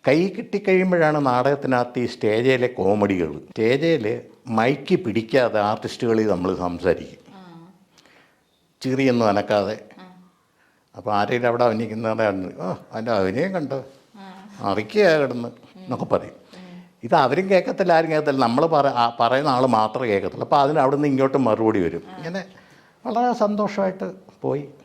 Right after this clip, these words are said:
Speaker 2: അതിനിടയിലാണോ സർക്കാർ ജോലി കിട്ടുന്നത്?
Speaker 1: സർക്കാർ ജോലി ഉണ്ട് അന്ന്.
Speaker 2: അന്നുണ്ട്. അത്
Speaker 1: അന്ന് അതിന്
Speaker 2: കഴിഞ്ഞ്
Speaker 1: മുമ്പേ
Speaker 2: ആണ്
Speaker 1: സർക്കാർ ജോലി
Speaker 2: നാടകത്തിലോട്ട്
Speaker 1: കിട്ടി
Speaker 2: വന്നത്.
Speaker 1: കഴിഞ്ഞിട്ടാണ് ഈ
Speaker 2: ഒരു
Speaker 1: നാടകത്തിന്
Speaker 2: വരുമാനം നമ്മുടെ കയ്യിലുണ്ട്.
Speaker 1: വരുമാനമുണ്ട്.
Speaker 2: ആ.
Speaker 1: സ്റ്റേബിളായിട്ടൊരു വരുമാനമുണ്ട്.
Speaker 2: ആ.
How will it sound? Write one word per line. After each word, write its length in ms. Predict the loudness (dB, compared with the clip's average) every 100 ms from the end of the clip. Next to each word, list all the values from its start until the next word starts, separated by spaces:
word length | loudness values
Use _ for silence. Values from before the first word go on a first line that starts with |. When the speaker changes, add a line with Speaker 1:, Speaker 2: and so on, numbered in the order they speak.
| -10
Speaker 2:
അതിനിടയിലാണോ 600 | -10 -10 -8 -6 -6 -10 -10
സർക്കാർ 380 | -14 -14 -18
ജോലി 260 | -16 -18 -18
കിട്ടുന്നത്? 400 | -20 -20 -20 -6
Speaker 1:
സർക്കാർ 300 | -4 0 0
ജോലി 280 | 0 0 2
ഉണ്ട് 240 | 0 0 -2
അന്ന്. 240 | -2 -8 -10
Speaker 2:
അന്നുണ്ട്. 440 | -12 -10 -10 -10
അത് 280 | -16 -16 -18
Speaker 1:
അന്ന് 120 | -12
അതിന് 160 | -6 -4
Speaker 2:
കഴിഞ്ഞ് 200 | -4 -4
Speaker 1:
മുമ്പേ 260 | -4 -2 -4
Speaker 2:
ആണ് 60 |
Speaker 1:
സർക്കാർ 240 | 0 0 2
ജോലി 100 | 2
Speaker 2:
നാടകത്തിലോട്ട് 260 | 2 0
Speaker 1:
കിട്ടി 180 | 0 -2
Speaker 2:
വന്നത്. 140 | 0
Speaker 1:
കഴിഞ്ഞിട്ടാണ് 640 | 2 2 0 0 0 0 -2
ഈ 20 |
Speaker 2:
ഒരു 80 | -2
Speaker 1:
നാടകത്തിന് 440 | 0 2 2 0
Speaker 2:
വരുമാനം 300 | -2 -6 -8
നമ്മുടെ 180 | -12 -12
കയ്യിലുണ്ട്. 420 | -12 -12 -14 -16 -20 -20 -4
Speaker 1:
വരുമാനമുണ്ട്. 540 | -2 0 -2 -4 -6 -10
Speaker 2:
ആ. 80 | -10 -14 -18 -20 -10
Speaker 1:
സ്റ്റേബിളായിട്ടൊരു 600 | -2 0 0 -2 -2 0
വരുമാനമുണ്ട്. 640 | 4 4 2 2 -4
Speaker 2:
ആ. 80 | -10